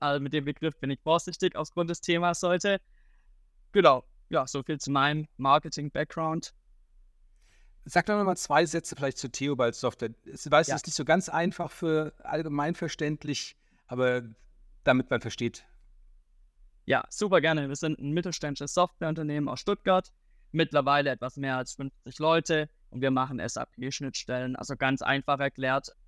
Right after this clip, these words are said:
Speaker 1: große Unternehmen, die S A P nutzen, haben ihre Daten mehr oder weniger gefangen in ihrem S-A-P-System, möchten diese aber in einer Drittumgebung wie einem Data Warehouse, wie einer B-I-Umgebung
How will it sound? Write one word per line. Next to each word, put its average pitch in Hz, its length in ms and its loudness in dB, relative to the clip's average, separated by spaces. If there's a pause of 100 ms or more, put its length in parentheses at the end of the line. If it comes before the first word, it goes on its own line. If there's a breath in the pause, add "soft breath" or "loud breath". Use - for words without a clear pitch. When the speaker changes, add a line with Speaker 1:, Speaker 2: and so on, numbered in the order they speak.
(160)
Speaker 1:
große 143 320 -2
Unternehmen, 135 500 -2
die 135 80 -6
S 107 160 -4
A 127 60 -2
P 156 240 -2
nutzen, 147 420 -2 (260)
haben 139 200 4
ihre 135 180 0
Daten 135 680 2 (180)
mehr 135 300 0
oder 135 160 -2
weniger 135 320 0
gefangen 151 380 4
in 143 100 0
ihrem 139 100 0
S-A-P-System, 143 1040 -2 (300)
möchten 151 340 0
diese 151 260 2
aber 131 140 4
in 131 80 -2
einer 127 80 -4
Drittumgebung 135 920 -4
wie 131 160 -2
einem 120 400 -4 (200)
Data 147 360 4
Warehouse, 127 760 0
wie 143 60 -2
einer 143 140 2
B-I-Umgebung 131 1600 -2